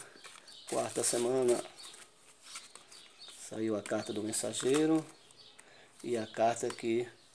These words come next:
do cachorro, né? A carta mensageira sempre fala novidades, né? Então, é um momento assim que você tá pensando muito em mudar a sua rotina,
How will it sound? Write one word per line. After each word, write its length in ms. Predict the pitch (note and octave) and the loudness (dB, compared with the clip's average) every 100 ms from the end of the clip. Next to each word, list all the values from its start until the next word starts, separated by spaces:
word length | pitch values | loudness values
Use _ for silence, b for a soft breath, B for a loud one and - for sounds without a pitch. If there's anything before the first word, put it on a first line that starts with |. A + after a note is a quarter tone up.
| B B - | B B -12
do 160 | A#2+ B2 | -6 -2
cachorro, 580 | C3 A#2+ - B2 A#2+ A2 | 0 0 -2 -2 -2 -4
né? 180 | A#2 - B B | -6 -10 B B
A 80 | D#3 | 0
carta 180 | G3 F#3+ | 0 2
mensageira 560 | F#3+ F#3 D#3 B2 D#3 D#3+ | 2 4 4 4 4 4
sempre 220 | E3 E3 | 4 4
fala 140 | D3+ | 4
novidades, 680 | D3+ D3 B2 A2 A#2 A#2+ A2+ | 4 4 2 4 4 4 0
né? 220 | A#2 B2 - B B - | 0 -2 -6 B B -8
Então, 160 | B2 | -2
é 20 | |
um 40 | C#3 | 2
momento 300 | C3+ C3 B2 | 2 2 2
assim 240 | - B2 | 2 2
que 100 | A#2+ | 2
você 400 | B2+ A#2+ - A#2+ | 0 2 4 2
tá 100 | A#2+ | 2
pensando 440 | A#2 A2+ - A#2+ A#2 | -2 -2 0 0 0
muito 280 | A2+ B2+ | 0 -2
em 40 | A#2+ | 0
mudar 200 | A#2+ A#2 | 2 2
a 40 | |
sua 200 | - B2+ | 2 0
rotina, 800 | A#2 C3 - - A#2+ C3 C#3 C#3+ | 2 0 0 -2 0 4 2 0